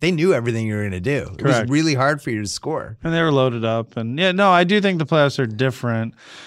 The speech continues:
Speaker 2: The question is always, like, what, what's the alternative, right? So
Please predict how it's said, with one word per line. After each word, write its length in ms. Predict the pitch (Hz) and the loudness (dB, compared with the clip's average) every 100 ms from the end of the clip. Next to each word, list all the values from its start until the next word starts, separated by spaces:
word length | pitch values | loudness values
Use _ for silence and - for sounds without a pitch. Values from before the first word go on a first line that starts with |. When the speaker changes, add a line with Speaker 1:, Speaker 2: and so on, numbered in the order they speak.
| - | -4
Speaker 2:
The 80 | 180 | -2
question 320 | 180 269 226 185 | 4 4 4 4
is 80 | |
always, 340 | 165 156 147 139 | 6 6 6 4
like, 220 | 143 131 | 2 4
what, 300 | 139 135 117 _ | 2 2 0 _
what's 260 | 139 143 - | -2 -2 0
the 80 | 131 | -2
alternative, 680 | 110 - 160 135 104 101 110 | -2 0 0 0 -2 -6 -4
right? 280 | 117 113 | -2 -2
So 440 | - 143 123 120 | -4 -2 0 0